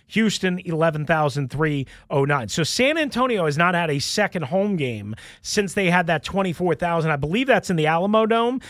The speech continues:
So that'll help overall. The average attendance, right? The average attendance for week three in the X F L, eleven thousand three hundred ninety-one. So D C, five thousand, almost five thousand above that,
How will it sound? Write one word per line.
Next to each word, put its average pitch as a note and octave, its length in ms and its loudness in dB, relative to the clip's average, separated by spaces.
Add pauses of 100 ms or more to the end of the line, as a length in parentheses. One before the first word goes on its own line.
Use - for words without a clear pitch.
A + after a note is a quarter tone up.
(100)
So - 160 -2
that'll B3 260 4
help A3 500 0 (400)
overall. G3 480 4
The F#3+ 160 -6
average B3+ 500 2
attendance, G#3 720 -4
right? C#3+ 280 0 (1300)
The G3 160 2
average C4 400 4
attendance G#3+ 800 0
for F#3+ 140 2
week F3+ 280 2
three G3+ 220 6
in G3 60 2
the G3 100 4
X F#3+ 220 2
F F#3+ 200 0
L, G3+ 200 4
eleven F#3 600 0
thousand F#3 480 4
three F#3 220 2
hundred F3 300 0
ninety-one. D#3 540 0
So C#3 100 -6
D G#3 160 2
C, G#3+ 220 0
five A3 500 0
thousand, F#3+ 600 0
almost G#3+ 320 0
five G#3 280 2
thousand F#3 480 2
above D3 360 2
that, F#2+ 300 -6